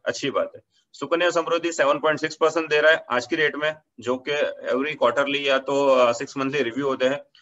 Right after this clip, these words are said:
ट्वेंटी वन ईयर्स का लॉक इन है, उसमें भी टैक्स नहीं है। एनएससी सिक्स पॉइंट वन एट पॉइंट परसेंट, एट परसेंट दे रहा है as on date, Five years का लॉक इन है, पर जो last interest अर्न होगा उस पे आपको tax लगेगा। एफ़डी पाँच से साढ़े पाँच है current में,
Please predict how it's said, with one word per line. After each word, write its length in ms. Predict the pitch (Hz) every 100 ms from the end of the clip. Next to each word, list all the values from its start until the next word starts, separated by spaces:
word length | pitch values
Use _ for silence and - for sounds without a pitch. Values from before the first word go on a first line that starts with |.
| _ _ 117
ट्वेंटी 260 | 123 131
वन 180 | 151 156
ईयर्स 140 | 151 147
का 80 |
लॉक 240 | 151 131 139
इन 80 | 156
है, 80 |
उसमें 320 | 156 131 147 143
भी 80 |
टैक्स 340 | 160 147 180 - 104
नहीं 280 | 110 120 113
है। 60 | - _ _ -
एनएससी 460 | 127 151 151 160 160 _
सिक्स 240 | - -
पॉइंट 220 | - 147 143
वन 240 | 151 151 _ -
एट 180 | 139 151
पॉइंट 220 | 160 156
परसेंट, 260 | 151 143 -
एट 180 | 139 135
परसेंट 260 | 143 147 139
दे 100 | 139
रहा 100 | 151
है 100 | 131
as 80 |
on 120 | 139 143
date, 180 | 165 - _ _ _ -
Five 260 | 131 151 151
years 220 | 151 139 -
का 60 |
लॉक 240 | 143 127 156
इन 100 | 147
है, 180 | 147 180
पर 480 | - - 123 120
जो 180 | 127 151 _ 110
last 260 | 127 156
interest 360 | 147 143 151 -
अर्न 120 | 139
होगा 160 | 143 190
उस 260 | - 139 -
पे 60 | 156
आपको 220 | 135 135
tax 240 | 127 127
लगेगा। 320 | 120 131 135 - _ _ -
एफ़डी 280 | 127 143 160
पाँच 280 | 139 135
से 140 | - 151
साढ़े 260 | 123 131
पाँच 260 | 143 135 139
है 60 | 151
current 320 | 127 143 135
में, 100 | 143